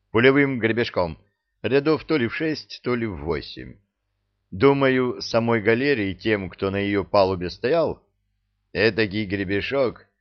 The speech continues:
очень не по вкусу пришёлся. Хотя распробовать они его толком и не могли успеть. Пулемётная штурмовка только цветочком была. Ну, а ягодкой — фугаска. Кило на двести пятьдесят.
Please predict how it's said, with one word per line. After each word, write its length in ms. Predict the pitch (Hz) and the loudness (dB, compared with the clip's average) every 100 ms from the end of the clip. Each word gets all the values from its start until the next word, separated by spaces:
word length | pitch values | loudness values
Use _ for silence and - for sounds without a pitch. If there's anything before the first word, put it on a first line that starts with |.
| _ _ _ - | _ _ _ 0
очень 560 | 151 180 - - 147 131 | 2 2 -2 -8 -8 -4
не 100 | 120 | -4
по 200 | 110 98 | 0 -2
вкусу 520 | - - 123 - 113 | -2 -12 -10 -8 -8
пришёлся. 800 | 101 98 - 78 60 - - - _ _ _ _ _ _ _ _ - | -8 -8 -8 -8 -8 -12 -16 -18 _ _ _ _ _ _ _ _ 2
Хотя 300 | 139 180 170 | 4 8 6
распробовать 800 | 139 - 170 143 135 123 - _ _ _ - | 6 2 2 4 2 0 -6 _ _ _ 0
они 180 | 123 135 | 2 6
его 180 | 135 | 4
толком 400 | 131 131 117 120 | 4 0 0 -2
и 40 | 113 | -2
не 100 | 113 | -2
могли 260 | 117 113 | -2 -2
успеть. 520 | 104 101 - 65 - _ _ _ _ _ _ _ _ - | -4 -6 -10 -12 -14 _ _ _ _ _ _ _ _ -2
Пулемётная 640 | 123 147 175 170 139 131 | 2 4 2 0 0 0
штурмовка 600 | - 135 151 156 - 110 | 0 -4 -2 -2 0 -2
только 340 | 107 127 - | -2 -2 -2
цветочком 680 | - 120 113 139 - - 73 | -2 -4 -4 -4 -6 -10 -8
была. 320 | 71 65 64 _ _ _ _ _ | -6 -6 -8 _ _ _ _ _
Ну, 180 | 120 160 | -4 -2
а 100 | - | 0
ягодкой — 760 | 104 151 175 156 - 147 147 135 - | 6 8 8 4 0 0 0 -2 -6
фугаска. 840 | 147 156 78 67 - - 60 60 _ _ _ - | -4 -2 -2 -2 -6 -12 -12 -14 _ _ _ -2
Кило 300 | 120 160 160 | 2 4 4
на 140 | 160 | 2
двести 420 | 139 135 107 110 | 0 -2 -2 -8
пятьдесят. 840 | 92 117 101 101 113 71 73 - | -6 -6 -6 -6 -6 -6 -8 -10